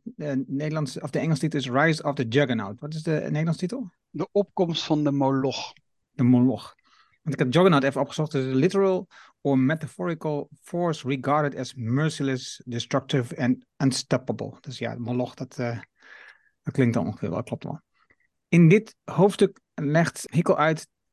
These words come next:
Speaker 1: dat dus het privaat gedrag, eh, dus, dus het gedrag van die rijke mensen, hoe zij die meent hebben omheind, eh, hoe ze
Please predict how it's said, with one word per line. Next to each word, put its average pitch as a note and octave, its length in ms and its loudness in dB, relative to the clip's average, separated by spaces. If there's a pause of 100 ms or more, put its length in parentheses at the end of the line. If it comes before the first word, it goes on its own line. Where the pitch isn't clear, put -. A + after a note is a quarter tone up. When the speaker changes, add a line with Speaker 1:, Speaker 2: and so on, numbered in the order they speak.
(280)
Speaker 1:
dat D3+ 340 0
dus C#3+ 120 4
het C3+ 140 0 (260)
privaat E3+ 600 2
gedrag, D#3+ 640 0 (880)
eh, F#3+ 180 -12
dus, E3 220 -4
dus C3+ 260 -2
het B2 140 -6
gedrag D3 440 -2
van C3+ 380 0 (720)
die C3+ 540 -4
rijke D3+ 320 -2
mensen, D#3 440 0
hoe D3 240 -2
zij B2+ 460 -4
die A#2+ 200 -8
meent C#3+ 360 -2
hebben B2+ 180 -6
omheind, C#3+ 760 -2 (720)
eh, A#2+ 360 -6
hoe C3+ 160 -2
ze B2 520 -2